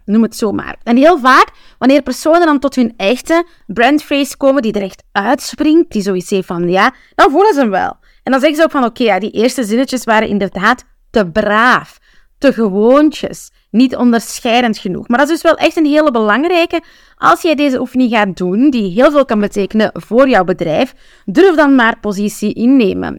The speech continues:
Durf dan maar te gaan voor die woorden waar je misschien wel aan denkt, maar dat je niet goed durft. Eigenlijk is hier geen plaats bij deze oefeningen voor zinnetjes van, "Ja, maar, ben ik dat wel?" En, "Ja, maar, iemand anders zegt dat en, en ik ben niet de grootste." Nee, daar gaat het niet om.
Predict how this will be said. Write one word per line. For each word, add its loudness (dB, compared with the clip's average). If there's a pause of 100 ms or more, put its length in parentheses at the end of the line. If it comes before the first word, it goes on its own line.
(120)
Durf 0
dan 2
maar 0 (400)
te -2
gaan 0
voor -2 (320)
die -2
woorden 2
waar -2
je -2
misschien -4
wel -2
aan -2
denkt, -4 (200)
maar 0
dat 2
je 2
niet 0
goed -8
durft. -2 (1200)
Eigenlijk 2
is -2
hier 0
geen 0
plaats -2
bij -2
deze 0
oefeningen -2
voor -2
zinnetjes -4
van, -2 (260)
"Ja, 0
maar, -2
ben 2
ik 2
dat 0
wel?" -4
En, -4
"Ja, 0
maar, 0
iemand -2
anders 0
zegt -6
dat -4
en, 0
en -2
ik -4
ben 4
niet 4
de -2
grootste." -10
Nee, 0
daar 2
gaat -2
het -2
niet -10
om. -12